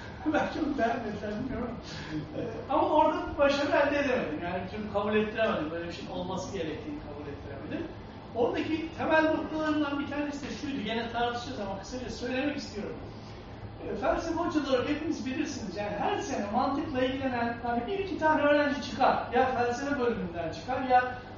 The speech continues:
matematikten, mühendislikten gelir. Dersi izler ya da alır.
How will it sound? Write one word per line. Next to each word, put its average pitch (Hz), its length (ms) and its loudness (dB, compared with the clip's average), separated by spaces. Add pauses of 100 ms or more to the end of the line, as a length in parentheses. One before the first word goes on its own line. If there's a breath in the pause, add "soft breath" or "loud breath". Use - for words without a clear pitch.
matematikten, 240 760 0
mühendislikten 247 760 0
gelir. 185 240 -2 (160)
Dersi 233 420 4
izler 240 300 0
ya 226 200 0
da - 80 2
alır. 208 300 2